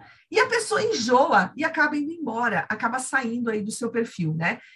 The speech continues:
Isso é extremamente normal, é, que aconteça também, porque você mudou o foco, né? Ou, muitas vezes,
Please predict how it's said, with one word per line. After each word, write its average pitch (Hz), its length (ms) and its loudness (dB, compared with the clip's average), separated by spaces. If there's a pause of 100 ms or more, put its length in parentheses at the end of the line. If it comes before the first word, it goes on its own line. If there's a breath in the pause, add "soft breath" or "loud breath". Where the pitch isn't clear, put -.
Isso 294 280 0
é 285 160 0
extremamente 294 960 -2
normal, 240 800 2 (240 soft breath)
é, 226 200 2
que 262 180 -2
aconteça 262 640 0
também, 240 240 -2
porque 240 140 -8
você 247 240 -6
mudou 254 600 4
o - 20 -14
foco, 175 640 -2
né? 196 240 0 (240 loud breath)
Ou, 539 300 8 (120)
muitas 415 340 0
vezes, 302 420 2